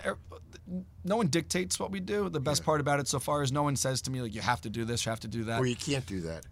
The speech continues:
Speaker 1: They say you can't,
Speaker 2: Yeah,
Speaker 1: but
Speaker 2: well
Speaker 1: they don't say you have to, you know?
Speaker 2: Right.
Speaker 1: So that's cool, but I think whenever it's over, I don't know, I'm not saying I'm trying to sell the brand anytime soon or anything like that, but whenever the Seven Line's done, I'd love for fans to look back and say,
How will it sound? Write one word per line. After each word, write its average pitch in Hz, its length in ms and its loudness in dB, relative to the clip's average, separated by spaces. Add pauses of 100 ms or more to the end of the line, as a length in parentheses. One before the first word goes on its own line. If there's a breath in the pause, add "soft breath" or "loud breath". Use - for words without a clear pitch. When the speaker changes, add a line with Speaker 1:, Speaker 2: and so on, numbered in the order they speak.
Speaker 1:
They 165 160 6
say 175 180 6
you 120 120 0
can't, 139 420 4
Speaker 2:
Yeah, 120 200 0
Speaker 1:
but 95 100 0
Speaker 2:
well 156 140 10
Speaker 1:
they 143 160 4
don't 151 200 2
say 147 180 4
you 123 100 0
have 127 320 6
to, 101 180 -10
you 120 140 2
know? 120 60 4
Speaker 2:
Right. 92 120 0 (300 loud breath)
Speaker 1:
So - 160 -2
that's 170 200 2
cool, 123 300 2
but 127 220 4
I 127 80 0
think 190 240 -4
whenever 151 360 0
it's 135 200 0
over, 131 500 2
I 127 80 0
don't 135 120 0
know, 123 340 0 (120)
I'm 127 120 -4
not 131 160 0
saying 127 180 2
I'm 113 80 -2
trying 113 160 -2
to 107 60 0
sell 117 220 2
the 120 80 0
brand 113 260 0
anytime 113 320 -2
soon 117 200 -2
or - 40 -2
anything 113 240 -2
like 113 80 -6
that, 120 160 0
but 113 160 -2
whenever 143 260 0
the 123 60 -4
Seven 127 260 0
Line's 117 240 -2
done, 113 460 0 (400 loud breath)
I'd 110 180 -4
love 123 180 4
for 120 140 0
fans 117 380 0
to 120 80 -4
look 110 160 -2
back 113 180 0
and 107 100 -2
say, 110 300 0